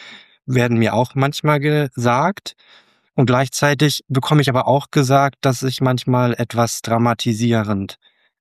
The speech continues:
ähm, unterwegs bin. Also ich habe auf jeden Fall beide Seiten. Und, ähm, im beruflichen Kontext kann ich auch sagen, da bin ich, ähm, durchweg professionell.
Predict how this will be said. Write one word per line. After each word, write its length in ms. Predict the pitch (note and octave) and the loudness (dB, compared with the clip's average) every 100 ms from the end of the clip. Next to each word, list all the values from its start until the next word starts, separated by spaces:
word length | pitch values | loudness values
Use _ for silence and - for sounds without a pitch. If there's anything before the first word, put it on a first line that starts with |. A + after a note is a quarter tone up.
| _ - | _ -4
ähm, 260 | G#2+ G2+ | -2 -2
unterwegs 580 | G#2 G2+ G#2 F#2 F#2+ - | -4 -6 -6 -6 -8 -10
bin. 220 | - F#2+ | -10 -8
Also 180 | G#2+ G2+ | -6 -4
ich 140 | G#2+ | -2
habe 220 | B2 - - | -2 -2 -4
auf 120 | - | 0
jeden 160 | C3 | -2
Fall 160 | B2+ B2 | 0 -2
beide 280 | A2 A2+ G#2 | 0 0 -2
Seiten. 480 | F#2 F2+ F#2 G2 F2+ _ _ - - _ _ _ _ _ _ _ | -4 -6 -8 -12 -14 _ _ -20 -20 _ _ _ _ _ _ _
Und, 360 | - A2 A2 - - | 0 0 0 -2 -2
ähm, 220 | G#2+ G#2+ | -2 0
im 120 | A2 | -2
beruflichen 500 | G#2+ A#2 C3 C#3 C#3 | 0 0 0 -2 0
Kontext 600 | B2+ C#3 B2+ C#3 B2+ - - - - _ _ | 0 -2 -2 -4 -6 -8 -18 -20 -20 _ _
kann 160 | - B2 | -4 0
ich 160 | A#2+ - | 2 2
auch 180 | B2 | 0
sagen, 460 | - B2 A2+ A2+ G#2+ | 0 0 0 0 -2
da 160 | G#2 G#2 | -2 -2
bin 200 | G#2 A2+ | 0 -2
ich, 220 | G#2 - _ _ _ | -2 -10 _ _ _
ähm, 320 | A#2+ A2 G2+ G2 | -2 -2 -2 0
durchweg 540 | A2 - G2+ G2 - | -2 -2 -6 -8 -8
professionell. 960 | - G#2 - G2 - G2+ G2 G2 A#2 | -10 -10 -8 -10 -6 -6 -4 -2 -2